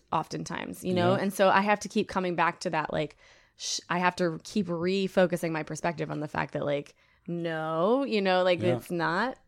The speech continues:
Speaker 1: the world, it's not against you, 'cause then that would be, you know,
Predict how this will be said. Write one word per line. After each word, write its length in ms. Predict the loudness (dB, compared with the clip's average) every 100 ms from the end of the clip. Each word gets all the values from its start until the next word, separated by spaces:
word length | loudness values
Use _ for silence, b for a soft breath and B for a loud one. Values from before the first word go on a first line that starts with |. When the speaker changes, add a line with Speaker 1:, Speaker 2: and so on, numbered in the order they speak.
| _
Speaker 1:
the 120 | -2
world, 440 | 0 2 2 2 0
it's 100 | -4
not 120 | -4
against 400 | -2 -2 -4 -4
you, 200 | -6 -4
'cause 140 | -4
then 160 | -4 -4
that 100 | -4
would 120 | -6
be, 420 | -6 -6 -6 -8 -8
you 120 | -6
know, 200 | -6 -8